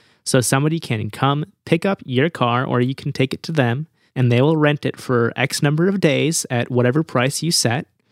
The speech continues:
You know, obviously look at what other cars in your area are going for, similar cars. But it's a really cool app. And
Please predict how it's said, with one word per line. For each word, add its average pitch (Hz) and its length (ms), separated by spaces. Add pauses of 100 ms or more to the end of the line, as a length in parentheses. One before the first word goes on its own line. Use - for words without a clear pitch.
(280)
You 123 80
know, 120 100
obviously 117 320
look 123 200
at - 100
what 131 200
other 151 240
cars 131 460
in 123 80
your 123 180
area 127 380
are 123 60
going 120 320
for, 117 260
similar 123 420
cars. 113 540 (600)
But 135 200
it's 147 180
a 135 80
really 131 340
cool 151 260
app. 131 280 (320)
And 127 400